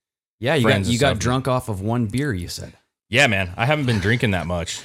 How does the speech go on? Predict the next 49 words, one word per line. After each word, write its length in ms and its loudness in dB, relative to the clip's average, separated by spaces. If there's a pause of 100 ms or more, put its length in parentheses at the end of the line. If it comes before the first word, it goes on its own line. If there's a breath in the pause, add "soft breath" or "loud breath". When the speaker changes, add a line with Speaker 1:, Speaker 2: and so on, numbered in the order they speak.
(240)
Speaker 2:
at 140 0
all 420 0
the 80 -6
past 300 0
couple 180 0
months 480 -2 (120)
at 100 -2
Speaker 1:
That's, 100 2
Speaker 2:
all. 120 4
Speaker 1:
that's 200 0
cute, 400 -4 (160)
I 80 -8
like 200 -4
to 40 -12
say. 260 -8
Speaker 2:
Well, 160 2
it 60 2
wasn't 300 0
one. 320 -2 (240)
That 100 2
was 100 2
an 80 2
Speaker 1:
Okay. 40 4
Speaker 2:
exaggeration. 560 0
I 40 0
had 120 2
Speaker 1:
Okay. 80 0
Speaker 2:
more 160 4
than 100 2
one, 160 4
but 120 0
I 120 4
can 140 -2
tell 120 0
you 140 2
that 140 2
I 60 0
was 180 -2
definitely, 340 0
like, 140 -4 (160)
feeling 260 -2
it 300 -12 (100)
Speaker 1:
Mm. 260 -8
Speaker 2:
where 160 2
I 60 2
normally 420 2
didn't 260 -2
feel 340 -4
it, 260 -8